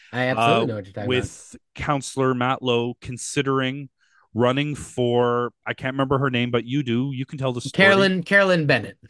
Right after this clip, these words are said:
Speaker 2: Uh, federal Liberal M P Carolyn Bennett is retiring.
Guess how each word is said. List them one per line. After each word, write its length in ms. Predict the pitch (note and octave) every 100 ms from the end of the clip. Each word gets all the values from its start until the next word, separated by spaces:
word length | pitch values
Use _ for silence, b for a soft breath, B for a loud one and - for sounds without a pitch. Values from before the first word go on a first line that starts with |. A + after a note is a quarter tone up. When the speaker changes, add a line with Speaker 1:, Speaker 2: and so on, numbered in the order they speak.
| _ _ _ -
Speaker 2:
Uh, 420 | A2+ A2+ A2 G#2+ - _ _ _ _ _
federal 600 | - - D3+ D#3+ D#3+ D#3 D3 C#3+
Liberal 400 | C#3 D3 D3+ D3
M 240 | C#3 C#3+ D3
P 540 | - D3 C#3+ C#3+ D3 _
Carolyn 460 | - C#3+ D3+ D3+ C#3+
Bennett 360 | B2 B2 B2+ -
is 160 | A#2
retiring. 840 | B2 A#2 - B2+ C3 A#2 G#2+ A#2